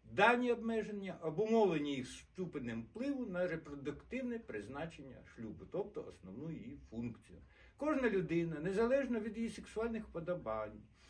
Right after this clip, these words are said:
не має права юридично одружуватися, наприклад, з дитиною. Статевий акт з дорослими,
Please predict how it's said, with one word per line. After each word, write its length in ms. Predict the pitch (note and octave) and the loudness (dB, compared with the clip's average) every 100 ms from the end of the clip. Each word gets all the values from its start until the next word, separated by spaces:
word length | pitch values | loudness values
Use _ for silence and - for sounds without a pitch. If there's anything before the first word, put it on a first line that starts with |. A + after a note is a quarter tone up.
| - - | -20 -10
не 180 | A#3+ D4+ | -2 0
має 380 | C4+ C4+ B3+ B3 | 4 4 4 2
права 320 | A3+ G#3+ F3+ | 0 2 2
юридично 680 | F3+ G#3 F3+ C4 - - | 2 2 0 -2 -6 -2
одружуватися, 800 | F3 E3 D3+ A#2 F#2+ - - - - - | 0 2 2 0 -4 -8 -16 -18 -20 -10
наприклад, 460 | C3 C3 C4+ B3 G3+ | -8 -2 0 2 0
з 80 | |
дитиною. 720 | D#3+ A#3 - C#3+ A#2 A2+ G#2 - - - - - - | 2 0 2 -2 -2 -4 -8 -12 -18 -20 -20 -20 -10
Статевий 420 | - D3+ G3+ F3+ | -6 -2 2 2
акт 200 | F3+ F3+ | 2 -2
з 60 | B2+ | -2
дорослими, 680 | C3 D#3 G#3+ - F#3 D#3+ | -2 0 0 0 -2 -2